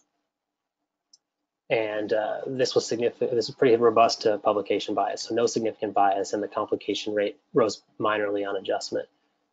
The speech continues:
Um, I'm gonna speed through some of the rest of this here to keep us on track, um, but the authors then jump into their regression and thirty-day mortality analysis.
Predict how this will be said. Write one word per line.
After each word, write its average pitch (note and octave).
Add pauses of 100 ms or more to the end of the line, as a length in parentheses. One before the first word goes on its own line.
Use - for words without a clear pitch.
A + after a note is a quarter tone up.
(260)
Um, - (180)
I'm -
gonna -
speed -
through B2+
some A#2+
of A#2
the A#2
rest A2+
of -
this A#2
here A#2+
to C#3
keep A#2
us -
on G#2+
track, A#2+ (540)
um, G#2 (1120)
but A#2
the C3
authors B2+
then B2
jump A#2+
into A#2+
their A#2
regression A2+
and G#2
thirty-day A2
mortality A2
analysis. G#2